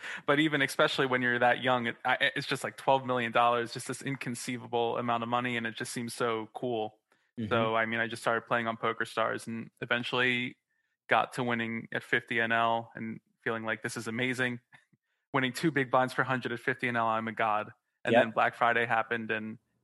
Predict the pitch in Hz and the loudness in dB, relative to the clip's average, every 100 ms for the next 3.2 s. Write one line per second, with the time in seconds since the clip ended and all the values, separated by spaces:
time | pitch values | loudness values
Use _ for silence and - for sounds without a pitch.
0 | - 117 110 113 - - 113 113 - - | -4 -2 -2 -4 -10 -6 -4 -6 -12 -16
1 | _ _ _ _ 113 107 - 113 113 113 | _ _ _ _ -2 -2 -4 -6 -4 -10
2 | 107 110 110 104 107 104 104 104 110 107 | -6 -6 -6 -8 -8 -4 -4 -6 -10 -10
3 | 107 110 | -8 -10